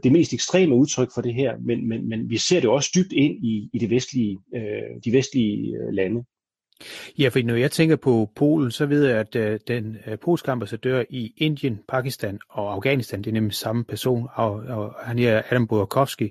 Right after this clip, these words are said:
Speaker 2: han siger til mig direkte, citat til radioen, at demokratiets tid er over. Øh, det virker som om, at de i hvert fald ikke er frem positivt overrasket over demokratiet.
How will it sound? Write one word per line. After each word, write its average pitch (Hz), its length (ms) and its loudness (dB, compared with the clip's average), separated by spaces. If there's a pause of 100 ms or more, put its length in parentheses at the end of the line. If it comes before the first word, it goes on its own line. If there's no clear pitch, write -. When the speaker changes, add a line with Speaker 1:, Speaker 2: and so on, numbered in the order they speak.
(460)
Speaker 2:
han 147 160 0
siger 165 220 4
til 143 240 2
mig 143 200 2
direkte, 127 480 0
citat 143 460 -4
til 107 320 -6
radioen, 131 520 -4
at 127 260 -4 (300)
demokratiets 131 800 -2
tid 156 320 2
er 135 160 0
over. - 420 -2 (640)
Øh, 110 180 0
det 117 100 2
virker 156 260 6
som 123 220 -2
om, 127 360 0
at 113 200 0 (200)
de 113 200 0
i 110 40 0
hvert 113 280 -2
fald 120 120 0
ikke 175 140 4
er 151 60 4
frem 123 300 -2 (180)
positivt 139 540 -4
overrasket 139 540 2
over 107 100 -6
demokratiet. 107 640 -8